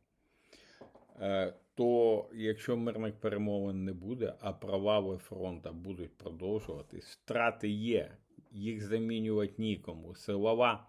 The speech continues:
е, мобілізація, ця вся бусифікація, людовольство викликає спротив людей і ледь не вибух всередині країни,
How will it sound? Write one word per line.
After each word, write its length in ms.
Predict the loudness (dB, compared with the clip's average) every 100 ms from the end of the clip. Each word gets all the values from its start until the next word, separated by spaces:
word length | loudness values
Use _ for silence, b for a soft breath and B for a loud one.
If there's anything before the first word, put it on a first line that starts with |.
| b b b b b b _ _ _ _ _ -6
е, 200 | -2 0
мобілізація, 1000 | 2 2 2 2 2 6 6 4 2 -4
ця 180 | -2 -4
вся 200 | 0 -4
бусифікація, 1000 | -2 -6 -2 -2 -2 0 0 0 0 -2
людовольство 920 | -2 0 0 2 0 -2 -4 -2 0
викликає 680 | -2 -2 0 2 4 4 4
спротив 760 | -2 _ -2 0 2 2 2
людей 520 | 0 0 2 2 0 B B B B -4
і 300 | 0 2 2
ледь 280 | 4 4 4
не 140 | 2 0
вибух 480 | 2 2 0 -4
всередині 720 | -6 0 2 4 2 0 -2 -6
країни, 640 | -4 -2 0 0 -2